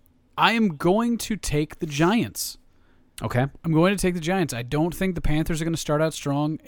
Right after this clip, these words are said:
Speaker 1: I think if this was at Carolina, I might be thinking differently.
Speaker 2: Mm-hmm.
Speaker 1: Um, but this is a tough, this is a tough game. I mean, you're coming off a pretty bad loss to, uh, to the Browns. The Giants are feeling pretty hyped.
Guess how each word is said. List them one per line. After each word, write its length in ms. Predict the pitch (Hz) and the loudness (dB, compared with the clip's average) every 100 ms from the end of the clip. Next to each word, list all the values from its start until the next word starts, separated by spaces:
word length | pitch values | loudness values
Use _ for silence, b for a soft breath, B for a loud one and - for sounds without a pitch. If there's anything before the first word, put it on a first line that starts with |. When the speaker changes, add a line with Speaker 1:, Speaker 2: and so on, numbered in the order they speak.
| 135 | -12
Speaker 1:
I 100 | - | -8
think 320 | - 175 185 | -4 0 0
if 120 | 175 143 | -2 -2
this 180 | 165 | -2
was 140 | 147 131 | -2 -2
at 180 | 151 151 | -2 0
Carolina, 500 | 175 160 147 156 196 | 2 2 2 0 -2
I 120 | 151 | -4
might 200 | 131 139 | -4 -2
be 80 | - | -4
thinking 380 | - 151 135 110 | -2 -4 -4 -4
differently. 480 | 131 208 190 254 262 b b b - | -4 -4 -4 -6 -6 b b b -12
Speaker 2:
Mm-hmm. 120 | 110 | -6
Speaker 1:
Um, 480 | 110 120 120 117 110 - 139 | -4 -4 -4 -6 -10 -16 -12
but 100 | 139 | -4
this 140 | 185 | -2
is 60 | 190 | 0
a 80 | 247 | -2
tough, 600 | - - 202 - - - | -4 -2 -2 -2 -10 -12
this 80 | - 214 | -8 -4
is 40 | |
a 60 | 240 | -4
tough 280 | - 240 - | 0 0 0
game. 260 | 240 233 127 | -2 -2 -2
I 20 | 123 | -2
mean, 120 | 147 | -4
you're 80 | 147 | -2
coming 240 | 175 185 | 0 2
off 180 | 185 180 | 2 2
a 40 | |
pretty 240 | 156 190 185 | 2 4 4
bad 260 | 170 170 | 4 2
loss 360 | 156 156 160 - | 2 2 0 -4
to, 360 | - 160 151 151 | -2 0 2 4
uh, 220 | 151 143 | 4 2
to 100 | 143 | -2
the 80 | 131 | -4
Browns. 480 | 139 165 175 170 b b b | 0 2 2 0 b b b
The 40 | 143 | -6
Giants 360 | 127 151 156 | 0 0 0
are 40 | 135 | -2
feeling 280 | 160 151 135 | 0 2 2
pretty 180 | 131 117 | -2 -2
hyped. 360 | 147 160 - | -2 -4 -6